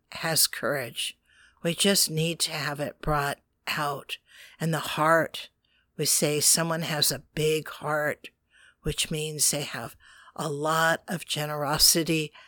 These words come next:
and courage. The Purple Heart for bravery in the armed forces,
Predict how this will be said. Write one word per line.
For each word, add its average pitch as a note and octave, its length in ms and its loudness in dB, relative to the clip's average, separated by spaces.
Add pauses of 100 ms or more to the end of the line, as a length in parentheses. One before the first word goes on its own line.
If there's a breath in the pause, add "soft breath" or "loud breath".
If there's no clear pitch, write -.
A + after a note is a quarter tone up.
(140)
and D3 200 -8
courage. - 960 -2 (460 soft breath)
The D3 100 -4
Purple - 500 -2
Heart D3+ 560 0 (220)
for D#3 140 -8
bravery D3+ 1000 -6 (460)
in C#3+ 140 -8
the D#3+ 120 -4
armed D#3 260 -4
forces, - 920 0